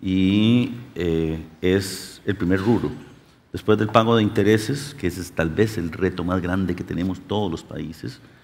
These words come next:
de cómo hacemos para, después de habernos endeudado tanto, seguir creando espacio para el tema, eh, de gasto social. Y, y ahí nosotros dedicamos más o menos solamente al Ministerio de Educación Pública cinco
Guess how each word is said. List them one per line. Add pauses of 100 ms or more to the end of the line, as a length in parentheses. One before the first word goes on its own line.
(180)
de
cómo
hacemos
para, (440)
después
de
habernos
endeudado
tanto,
seguir
creando
espacio
para
el
tema, (400)
eh,
de
gasto
social. (880)
Y, (220)
y
ahí
nosotros (600)
dedicamos (160)
más
o
menos (560)
solamente
al
Ministerio
de
Educación
Pública
cinco